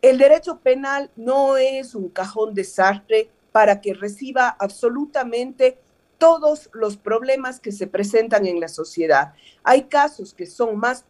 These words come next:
políticos que jurídicos y que están en sede jurisdiccional, sin embargo, a través de los medios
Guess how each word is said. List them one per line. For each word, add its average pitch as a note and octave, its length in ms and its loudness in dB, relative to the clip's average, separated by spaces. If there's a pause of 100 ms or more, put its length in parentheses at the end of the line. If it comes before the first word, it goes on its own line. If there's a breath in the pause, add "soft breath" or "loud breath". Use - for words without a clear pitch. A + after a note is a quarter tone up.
políticos G#3 720 -4
que E3+ 160 -10
jurídicos A3 720 0 (300 loud breath)
y C#4+ 220 2
que C#4 400 6
están D4+ 600 -2 (160)
en G#3+ 220 -4
sede C4 340 2
jurisdiccional, D4 920 -6 (200 soft breath)
sin C4+ 300 -2
embargo, C4+ 640 2
a G#3+ 120 -6
través A#3+ 300 -4
de B3 80 -2
los A3+ 200 -6
medios C#4 600 -2